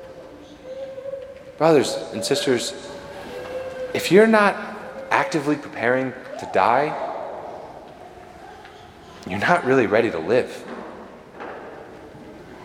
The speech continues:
We have today. Tomorrow is not promised. And those corners of our heart that are just kind of like, "You know what? I don't wanna go there. I'll figure it out next year."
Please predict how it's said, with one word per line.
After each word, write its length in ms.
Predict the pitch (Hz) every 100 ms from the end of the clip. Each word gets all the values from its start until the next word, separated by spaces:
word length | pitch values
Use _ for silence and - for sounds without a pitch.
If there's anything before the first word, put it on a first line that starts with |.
| - - -
We 200 | - 196
have 480 | 196 170 175 165 -
today. 400 | - - 135 120
Tomorrow 1000 | - 143 160 196 202 196 196 - - -
is 200 | 127 107
not 920 | 101 131 160 165 - - - - -
promised. 460 | - 156 156 98 -
And 160 | 127 156
those 180 | 156
corners 680 | - - 185 196 202 196 -
of 180 | - 120
our 140 | 120
heart 500 | 104 - 165 196 - - - - - - - - - - - - - - - - -
that 160 | 139
are 80 | 143
just 420 | 139 156 - -
kind 220 | - 151
of 100 | 139
like, 240 | 127 - -
"You 60 |
know 120 | 135 139
what? 220 | 147 156 - - - - - - - -
I 120 | 110
don't 100 | 123
wanna 160 | 123 117
go 220 | 120 127
there. 440 | 135 139 143 - - -
I'll 120 | 107 110
figure 340 | - 110 101
it 60 | 92
out 200 | 87 87
next 280 | 85 -
year." 200 | 78 73